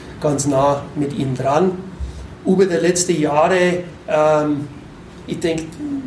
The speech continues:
wer den meisten Besuch gemacht hat zum Nachwuchs, war der Conny.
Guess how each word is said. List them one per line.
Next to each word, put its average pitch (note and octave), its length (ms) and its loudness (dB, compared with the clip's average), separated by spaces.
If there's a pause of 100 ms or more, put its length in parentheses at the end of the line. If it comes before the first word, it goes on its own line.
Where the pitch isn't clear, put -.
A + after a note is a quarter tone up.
(460)
wer E3 200 4
den D#3 120 2
meisten F#3 460 0
Besuch F#3 440 0
gemacht E3 460 0
hat E3 220 2 (480)
zum D3 240 -2
Nachwuchs, D#3+ 540 0
war D3+ 140 0
der C#3+ 100 -4
Conny. G3 400 2